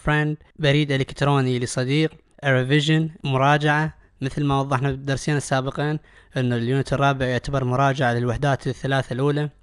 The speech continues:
الوحدة الأولى والوحدة الثانية والوحدة الثالثة، والأنشطة اللي موجودة بهذا اليونت أنشطة جدًا مهمة بالامتحان التحريري، وتحديدًا امتحان نص السنة. هنا أنا يقول لك read the email،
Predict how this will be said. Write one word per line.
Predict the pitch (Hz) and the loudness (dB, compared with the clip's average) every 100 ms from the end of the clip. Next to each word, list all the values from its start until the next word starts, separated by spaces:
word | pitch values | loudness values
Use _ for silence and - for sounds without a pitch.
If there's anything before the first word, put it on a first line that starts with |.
| - 120 | -14 -8
الوحدة | 123 110 127 | -6 -4 -2
الأولى | 127 135 131 | -2 0 0
والوحدة | 117 - | -2 -4
الثانية | 120 135 127 127 | -6 -4 -2 -2
والوحدة | 120 113 123 | -4 -4 -6
الثالثة، | 120 139 139 - 147 - - - | -4 0 0 -2 -6 -6 -14 -6
والأنشطة | 151 139 151 - - | 0 2 2 0 -2
اللي | 127 131 | 0 0
موجودة | 131 131 143 131 | 0 2 0 0
بهذا | 123 147 147 | 2 2 2
اليونت | 143 147 151 147 - - - | 0 2 2 0 -4 -12 -2
أنشطة | 151 - 143 | -2 -2 -4
جدًا | 139 147 147 | -4 -2 0
مهمة | 147 139 147 147 143 _ - | 2 2 2 0 -2 _ -6
بالامتحان | 139 127 127 123 147 | -4 -2 -2 0 0
التحريري، | 143 127 127 127 120 117 - - - | 0 -4 -2 -4 -4 -8 -12 -20 -10
وتحديدًا | - 127 160 160 | -4 -2 2 2
امتحان | 143 127 131 156 147 | 2 0 0 0 0
نص | 135 | -2
السنة. | 123 - 131 120 127 _ - - - - - | -6 -4 -2 -2 -8 _ -20 -20 -20 -14 -2
هنا | 147 185 | 2 4
أنا | 185 | 4
يقول | 160 156 | 2 0
لك | 143 - | 0 0
read | 170 175 175 160 - 143 | 2 4 2 -2 -6 0
the | 135 156 165 | 2 4 4
email، | 170 175 | 4 2